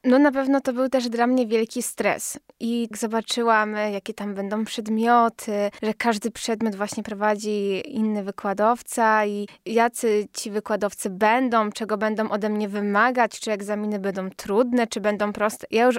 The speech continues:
na samym początku miałam takie myśli, od razu się tym, e, bardzo, e, stresowałam. Ja jestem bardzo otwartą osobą, więc, e, nie martwiłam się o to, czy poznam fajnych ludzi, czy niefajnych,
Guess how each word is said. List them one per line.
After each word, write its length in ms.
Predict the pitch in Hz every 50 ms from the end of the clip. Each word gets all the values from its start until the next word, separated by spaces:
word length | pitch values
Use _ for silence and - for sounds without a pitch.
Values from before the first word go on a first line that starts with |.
| - -
na 60 | - 233
samym 240 | - 311 294 285
początku 460 | 262 269 254 - 262 269 262 - 285 254
miałam 320 | 233 220 220 226 233 240 - - -
takie 260 | - 269 - - 262
myśli, 500 | 240 233 220 214 - - 247 247 277 269
od 120 | - 214 220
razu 240 | 226 240 233 247 240
się 160 | - 247 220
tym, 260 | - 233 226 226 233
e, 300 | - - 214 214 214 208
bardzo, 680 | 196 202 220 226 220 214 226 226 220 214 214 - -
e, 300 | - 226 226 220 214 208
stresowałam. 880 | - - - - 214 220 - - 233 208 196 202 196 196 208 226 262 285 - - _ -
Ja 240 | - - 269 294 359
jestem 320 | 349 - - 349 320 302
bardzo 280 | 311 311 302 262 294 294
otwartą 460 | 277 - - 330 320 - 277 247 -
osobą, 480 | 220 226 - - 240 220 220 220 214
więc, 280 | 208 233 240 247 233 233
e, 300 | 156 226 240 240 233 233
nie 160 | 240 240 262
martwiłam 580 | 269 269 269 - - - 294 294 285 247 233 226
się 160 | - - 226
o 40 | 220
to, 320 | - 233 226 220 214 214 -
czy 100 | - -
poznam 440 | - 226 220 233 226 214 208 214
fajnych 380 | - - 226 233 240 233 233 214
ludzi, 360 | 233 226 233 214 - 233 220
czy 120 | - - 226
niefajnych, 720 | 214 214 214 - 220 208 214 226 240 247 277 311 320 -